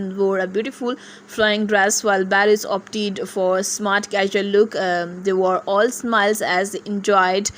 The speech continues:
the evening, mingling with guests and, um, serving the delicious food at the feast. Fans were delighted to see the couple so happy and relaxed. Pictures from the event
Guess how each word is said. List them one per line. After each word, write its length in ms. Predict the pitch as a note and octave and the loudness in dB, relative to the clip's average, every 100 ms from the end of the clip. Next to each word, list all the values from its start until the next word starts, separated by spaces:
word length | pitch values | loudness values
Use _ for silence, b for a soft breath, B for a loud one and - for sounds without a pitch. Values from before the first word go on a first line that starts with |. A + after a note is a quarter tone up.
| B B - | B B -10
the 160 | G#3 | -4
evening, 540 | A#3+ A#3 A3 A#3 B3 A#3+ - | -2 0 0 -2 -6 -14 -14
mingling 480 | G3 A3 A3+ G#3+ G#3+ | -6 -4 -2 -2 0
with 260 | G#3 F#3 - | -2 -4 0
guests 580 | G#3+ F#3+ - - - - B B B - - | 2 2 0 -8 -12 -14 B B B -20 -12
and, 420 | - G3 F#3 G3+ G3 | -2 2 2 0 0
um, 640 | F#3 F3+ E3+ E3+ G#3 A3 - | -2 -2 -8 -12 -14 -16 -14
serving 600 | A3 - A3 A3 A3 A3 | -12 -2 2 4 2 0
the 60 | G3+ | -4
delicious 520 | F#3 F#3+ A3 A#3 A3 | -4 -4 -2 -2 -4
food 440 | - A3 G3+ G3 G3+ | -6 -2 0 0 -2
at 120 | - | -6
the 40 | F#3 | -8
feast. 560 | - A#3 G#3 G#3 - | -8 -6 -2 -2 -4
Fans 340 | - G3+ G3 G#3+ | -4 -4 -2 -2
were 120 | G3 | -4
delighted 500 | F#3+ F#3+ G3 G#3 G#3 | 0 0 0 -4 -12
to 80 | - | -14
see 320 | - A3+ A3+ | -8 -4 -4
the 140 | F#3+ | -6
couple 280 | G3+ G#3+ G#3+ | -6 -4 -4
so 220 | G3 G#3 | -2 0
happy 220 | A3 G#3 G3+ | 0 0 -2
and 160 | F#3+ | -2
relaxed. 400 | F#3 F#3 G3 - | 0 0 0 -4
Pictures 340 | A3 - G#3 G#3 | -10 0 0 0
from 280 | F#3+ F#3 | -6 -6
the 140 | F#3 - | -6 -4
event 320 | G#3+ G3 G#3+ | -2 -2 -4